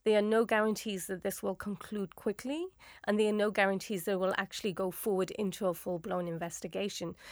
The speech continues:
So I think there are a number of steps here that still need to be overcome. But that doesn't make it any less of a positive step forward. It just means that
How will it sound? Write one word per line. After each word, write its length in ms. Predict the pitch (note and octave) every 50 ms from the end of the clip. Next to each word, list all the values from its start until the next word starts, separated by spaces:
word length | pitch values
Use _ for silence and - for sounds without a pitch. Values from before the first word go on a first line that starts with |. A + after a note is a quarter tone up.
| - - -
So 140 | - - A#3+
I 80 | A3+
think 180 | A3+ - C4+ A#3+
there 200 | - B3+ A#3 A3
are 80 | A3 A3
a 20 |
number 380 | G#3 G#3+ G#3+ A3 A#3 A#3 A#3 A#3+
of 100 | G#3+ -
steps 520 | - - - - G3 G3+ - - - -
here 320 | - A3+ A3 A3+ B3+ D4 C#4+
that 200 | G#3+ B3 - -
still 280 | - - - G3+ G3
need 180 | F#3+ F3+ F3+ E3+
to 80 | - E3+
be 140 | G3+ F#3
overcome. 760 | F#3 - F3+ E3 F#3+ F3+ - - A3 G3 E3 - - A3+ A#3 - _ _ _ _ _ _ _ _ _ _ _ _
But 120 | - A3+ F#3
that 120 | A3+ A#3 A#3
doesn't 200 | C#4+ B3+ B3+ B3+
make 180 | A#3 A3+ -
it 120 | A#3 A3+ -
any 220 | A3 A3 A3+ A3
less 400 | G#3 G#3 G3+ G3 - - - - -
of 180 | - G#3+ F#3+ F3
a 80 | G3
positive 640 | F3+ - - - A#3+ C#4+ C#4 D#4+ C#4+ - - F#3 E3+
step 300 | - - - E3 E3 -
forward. 560 | - - F#3+ E3+ E3 E3+ F#3 G3+ A#3+ B3 - - - - - _ _ _ _ _ _ _
It 140 | - G#3 G#3
just 240 | - A3 G#3+ - -
means 460 | A3 A3 A3 G#3+ G#3+ G3+ F#3 - -
that 340 | - G3+ F#3+ F#3 F#3 -